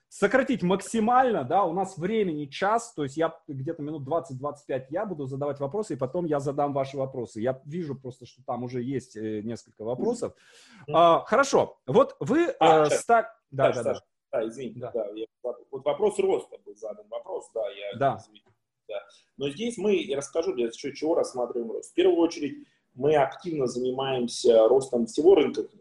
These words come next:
Speaker 2: То есть я оцениваю, что, э, рынок книг имеет очень большой потенциал по всем сходным параметрам, но мы раза в полтора-два должны вырасти, если с той же Польшей сравнить. То есть у нас очень
Speaker 1: Мгм.
Speaker 2: мало читают, э, и количество людей, процент людей мало читает,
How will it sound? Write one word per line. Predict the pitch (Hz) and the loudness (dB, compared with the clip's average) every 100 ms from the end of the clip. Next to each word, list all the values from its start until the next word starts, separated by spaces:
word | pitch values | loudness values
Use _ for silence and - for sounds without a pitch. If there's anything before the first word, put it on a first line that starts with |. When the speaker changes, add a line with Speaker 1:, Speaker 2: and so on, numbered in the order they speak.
| _ - | _ -14
Speaker 2:
То | |
есть | - - | -10 4
я | 131 | 4
оцениваю, | 127 135 127 120 117 | 4 0 -2 0 0
что, | 113 - 117 113 - | -2 6 6 6 0
э, | 117 | 2
рынок | 117 113 117 120 120 113 | 4 6 4 2 -2 -10
книг | _ 151 - | _ -16 -16
имеет | 123 120 120 | -8 -6 -2
очень | 123 113 | -4 -4
большой | 98 101 110 | -10 -8 -14
потенциал | 110 110 104 139 151 - | -16 -20 -6 0 0 -2
по | 110 | -8
всем | - 123 | -8 -12
сходным | - 127 117 107 | -4 -6 -6 -2
параметрам, | 120 135 147 - 110 - _ _ _ _ | 0 2 -2 -4 -6 -6 _ _ _ _
но | 117 | -2
мы | 120 123 | 2 4
раза | 120 117 | 4 0
в | - | -8
полтора-два | 113 120 131 107 120 113 | -4 0 0 0 -2 -2
должны | 104 101 113 | -6 -6 -6
вырасти, | 113 113 - _ | -2 -4 -4 _
если | - - | -20 -20
с | |
той | _ 107 | _ -4
же | 107 | -4
Польшей | - 117 - - | -4 -4 -4 -10
сравнить. | - 95 - | -8 -10 -12
То | _ | _
есть | - 117 | -12 -4
у | |
нас | 123 - | -4 4
очень | 127 120 131 | 4 4 -4
Speaker 1:
Мгм. | |
Speaker 2:
мало | 101 98 101 | -4 -4 -8
читают, | - 170 180 190 - _ _ _ _ - | -2 4 4 4 -2 _ _ _ _ -2
э, | 107 104 104 101 - | 2 4 2 0 -6
и | 123 - _ | -12 -14 _
количество | 123 165 - - 165 | 0 0 -6 -6 -2
людей, | 160 151 156 151 | -2 -2 -2 0
процент | 139 139 147 135 | -2 -2 -4 -4
людей | 135 127 127 | -8 -6 -4
мало | 127 123 117 | -2 -2 -4
читает, | - - 120 117 - | -4 0 2 2 -2